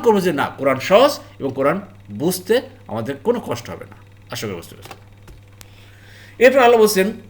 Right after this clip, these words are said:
পক্ষান্তরে, ওয়াল্লাযীনা, ওয়া মানে আর, বা পক্ষান্তরে আল্লাযীনা যারা তারা, আমানু,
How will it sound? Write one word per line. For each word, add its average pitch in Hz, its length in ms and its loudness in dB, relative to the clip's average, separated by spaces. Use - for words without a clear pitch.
পক্ষান্তরে, 262 640 0
ওয়াল্লাযীনা, 247 800 4
ওয়া 175 180 4
মানে 269 200 0
আর, 156 140 4
বা 127 100 -6
পক্ষান্তরে 185 480 -2
আল্লাযীনা 135 480 -2
যারা 123 280 -2
তারা, 131 280 -2
আমানু, 139 420 -2